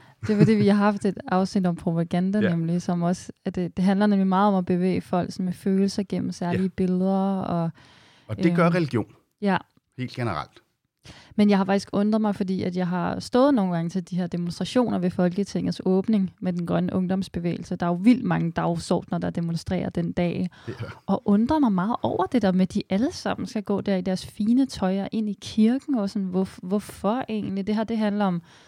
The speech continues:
Speaker 1: Folketingets åbning, det handler om demokratiet. Og... Øhm, ja, det virker, det, det er faktisk ret vildt, synes jeg, at, at kirken er så meget til stede på den dag, lige
Speaker 2: Mm.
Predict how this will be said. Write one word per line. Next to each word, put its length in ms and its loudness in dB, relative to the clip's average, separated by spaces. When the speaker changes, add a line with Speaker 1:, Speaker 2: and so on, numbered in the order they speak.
Speaker 1:
Folketingets 600 -4
åbning, 360 2
det 80 -2
handler 180 0
om 60 -4
demokratiet. 1120 -4
Og... 180 -2
Øhm, 500 -2
ja, 240 2
det 160 0
virker, 220 0
det, 300 -4
det 40 0
er 40 -6
faktisk 300 0
ret 140 -4
vildt, 260 4
synes 300 2
jeg, 240 0
at, 200 0
at 240 -4
kirken 380 0
er 160 -2
så 280 2
meget 280 6
til 180 -2
stede 360 -4
på 80 -2
den 300 2
dag, 300 -4
lige 180 0
Speaker 2:
Mm. 100 -12